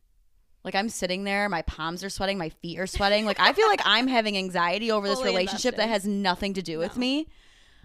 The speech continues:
Speaker 1: But I feel so bad for Ariana.
Speaker 2: I know. She, she honestly, though, she's <laughs> doing just fine.
Speaker 1: She is
Speaker 2: Just fine
Speaker 1: living
Speaker 2: now.
Speaker 1: her best life now. Honestly, it was the best thing that could have ever happened to her.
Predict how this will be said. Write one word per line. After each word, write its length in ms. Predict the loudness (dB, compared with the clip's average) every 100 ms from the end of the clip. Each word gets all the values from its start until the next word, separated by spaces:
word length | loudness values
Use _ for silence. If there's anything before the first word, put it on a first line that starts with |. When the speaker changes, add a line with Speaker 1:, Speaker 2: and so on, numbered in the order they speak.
| -20 _
Speaker 1:
But 360 | 2 4 4 0 -6 _ _ _ _ _ _ -6
I 240 | -4 -2
feel 220 | -4 -6
so 320 | -6 -6 -4 -4
bad 240 | -6 -10
for 100 | -10
Ariana. 480 | -12 -12 -14 -14 -12
Speaker 2:
I 120 | -12
know. 480 | -12 -16 -16 -18 -20 -16
She, 160 | -12
she 320 | -12 -12 -10 -8
honestly, 400 | -8 -10 -10 -8
though, 140 | -6
she's 400 | -6 -6 -2 0
<laughs> 40 | 0
doing 320 | 0 -2 -6 -16 -20 -20 _ _ -12
just 320 | -10 -10 -12
fine. 200 | -12 -6
Speaker 1:
She 500 | -2 0 0 0 -2
is 160 | -4 -4
Speaker 2:
Just 240 | -6 -6
fine 200 | -8 -4
Speaker 1:
living 220 | -2 -2
Speaker 2:
now. 40 | -2
Speaker 1:
her 60 |
best 260 | -4 -6 -4
life 240 | -4 -4 -2
now. 200 | 0 0
Honestly, 320 | 0 -2 -6
it 40 |
was 100 | -6
the 80 | -6
best 280 | -4 -4 -4
thing 100 | -8
that 60 | -6
could 100 | -6
have 60 | -4
ever 200 | -4 -4
happened 340 | -6 -6 -8
to 80 | -8
her. 360 | -8 -6 -6